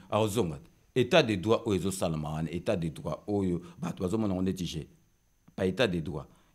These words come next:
Est-ce que ye Kanambe moto ayebisaki do Félix abimisa ba, ba, ba, ba prisonnier nyonso? Sikoyo, Félix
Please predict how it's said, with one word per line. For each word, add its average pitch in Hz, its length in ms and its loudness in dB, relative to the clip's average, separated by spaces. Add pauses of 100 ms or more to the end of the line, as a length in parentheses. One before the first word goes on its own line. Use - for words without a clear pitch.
(100)
Est-ce 110 220 0
que 95 160 0 (540)
ye 120 280 4
Kanambe 113 360 4
moto 90 200 2
ayebisaki 110 540 0 (240)
do 98 140 2
Félix 117 340 0
abimisa 92 680 0 (340)
ba, 85 100 -6
ba, 78 140 -2
ba, 73 200 -4 (320)
ba 98 140 4
prisonnier 107 400 2
nyonso? 107 380 2
Sikoyo, 113 500 2 (560)
Félix 120 680 4